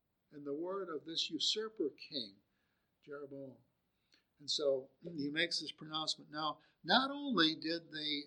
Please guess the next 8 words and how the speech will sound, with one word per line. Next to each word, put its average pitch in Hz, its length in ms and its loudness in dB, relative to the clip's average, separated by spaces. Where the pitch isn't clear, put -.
did 139 160 -2
the - 140 -12
hand 226 260 -4
wither, 170 380 4
but 170 300 0
God 165 260 6
displayed 208 560 6
his 180 160 -2